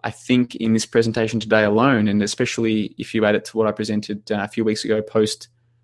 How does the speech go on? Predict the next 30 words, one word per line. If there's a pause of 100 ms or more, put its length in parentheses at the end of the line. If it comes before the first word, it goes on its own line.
(180)
uh,
debate, (440)
you'll
see
that
people
who
passionately
support
a
political
candidate, (600)
whether
it
is
red
or
blue, (360)
Republican
or
Democrat, (460)
they
might
not
be
as
different
to
each (160)
other